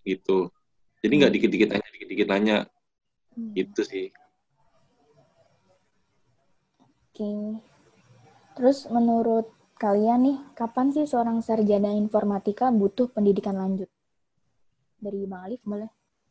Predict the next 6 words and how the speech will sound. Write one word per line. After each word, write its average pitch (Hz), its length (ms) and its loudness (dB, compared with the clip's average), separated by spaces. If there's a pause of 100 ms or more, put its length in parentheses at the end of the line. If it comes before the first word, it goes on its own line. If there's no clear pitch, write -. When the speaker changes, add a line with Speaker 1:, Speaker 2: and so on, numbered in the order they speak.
(920)
Speaker 1:
Kapan 139 720 -6
lulusan 113 400 -2
informatika 107 720 -6
butuh 110 400 -2
pendidikan 104 400 -4
lanjut? 113 320 -4